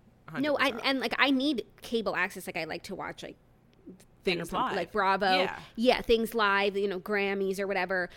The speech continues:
Speaker 1: Um, but YouTube T V has all of that.
Speaker 2: Love that for you. Love it. You should, you know, you're the face of YouTube T V, at least in my mind.
Speaker 1: I've had a pleasant
Speaker 2: You've had it for,
Speaker 1: experience.
Speaker 2: for so long, actually.
Speaker 1: Yeah.
Speaker 2: Yeah.
Speaker 1: Yeah, since, like, s-, since we got engaged, so
Speaker 2: Yeah.
Speaker 1: twenty eighteen.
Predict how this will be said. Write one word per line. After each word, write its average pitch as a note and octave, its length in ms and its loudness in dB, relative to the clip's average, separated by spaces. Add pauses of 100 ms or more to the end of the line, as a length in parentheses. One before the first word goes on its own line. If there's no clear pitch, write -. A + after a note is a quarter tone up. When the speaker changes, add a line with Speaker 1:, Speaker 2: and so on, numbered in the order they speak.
(180)
Speaker 1:
Um, G3+ 280 2
but A#3+ 120 4
YouTube B3+ 340 0
T C#4 140 -4
V B3+ 380 -4
has G#3 200 -2
all A3 140 0
of F#3 80 -4
that. - 240 -6 (440)
Speaker 2:
Love E3+ 180 -6
that C3+ 180 -6
for C3 100 -12
you. E2 140 -10 (220)
Love G#2+ 180 -12
it. D#2 180 -12 (260)
You F#3+ 120 -10
should, F#3 260 -10 (140)
you E3+ 140 -8
know, C3 180 -8 (460)
you're F3 100 -4
the E3+ 60 -10
face E3 280 -6
of C#3+ 60 -8
YouTube C3+ 400 -10
T C3 140 -10
V, A#2+ 160 -8
at A2+ 120 -12
least B2+ 240 -12
in B2 80 -16
my A#2+ 180 -10
mind. A2+ 360 -12 (540)
Speaker 1:
I've C4+ 160 -4
had F#4 200 -4
a C5 60 -4
pleasant D4 400 -4
Speaker 2:
You've G#3+ 140 -4
had A3 240 6
it - 180 -2
for, A#3+ 160 0
Speaker 1:
experience. - 120 -8
Speaker 2:
for G3+ 100 -14
so F#3+ 320 -2
long, D#3+ 500 -4
actually. A#2 520 -10
Speaker 1:
Yeah. C4 280 2 (340)
Speaker 2:
Yeah. F#3+ 240 2
Speaker 1:
Yeah, F#3+ 60 -2
since, - 920 -2
like, A3 240 0 (100)
s-, - 240 -16
since - 280 -8
we A#3+ 80 -6
got A3+ 120 2
engaged, G#3+ 600 -2
so G3+ 140 -8
Speaker 2:
Yeah. F#3 100 -10
Speaker 1:
twenty - 280 -2
eighteen. F3+ 640 -6